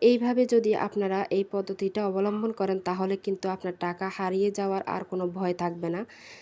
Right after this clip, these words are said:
এখানে দেখতে পাচ্ছেন আমি একটা ক্লিপ নিয়েছি, আর ওটার মাধ্যমে এই কিভাবে আমি আটকে দিয়েছি আপনারা দেখে বুঝতে পেরেছেন। এইভাবে করে আটকে রাখলে কি হবে, আপনার চেনটা আর কেউ খুলতে পারবে না।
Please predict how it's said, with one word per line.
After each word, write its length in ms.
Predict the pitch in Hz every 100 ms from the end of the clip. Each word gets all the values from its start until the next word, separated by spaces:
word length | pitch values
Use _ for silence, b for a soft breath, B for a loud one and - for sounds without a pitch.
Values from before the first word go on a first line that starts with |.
| B -
এখানে 280 | 190 208 220
দেখতে 260 | 220 208 202
পাচ্ছেন 340 | 208 208 220 -
আমি 220 | 190 196 196
একটা 320 | 190 - 185 247 B B B
ক্লিপ 260 | - 220 226 -
নিয়েছি, 420 | 214 202 - 214
আর 200 | 196 196 - -
ওটার 280 | 196 233 233
মাধ্যমে 540 | 208 202 185 214 196 220 -
এই 180 | 190 190 185
কিভাবে 420 | 202 196 202 190 -
আমি 260 | 185 185 -
আটকে 340 | 190 - 220
দিয়েছি 380 | 208 202 190 - 190
আপনারা 300 | 190 190 185
দেখে 280 | 185 185 190
বুঝতে 300 | 185 185 -
পেরেছেন। 500 | 185 180 175 175 185 285 B B B B B B B - -
এইভাবে 340 | 226 254 262
করে 240 | 262 262 262
আটকে 360 | - 202 - 233
রাখলে 340 | 226 226 233
কি 180 | 226 214
হবে, 300 | 202 202 190 196 -
আপনার 300 | 190 208 196 -
চেনটা 440 | 208 196 190 208 -
আর 180 | 185 202 B B B -
কেউ 140 | 233 233
খুলতে 400 | - 226 214 247
পারবে 340 | 226 202 180
না। 120 | 185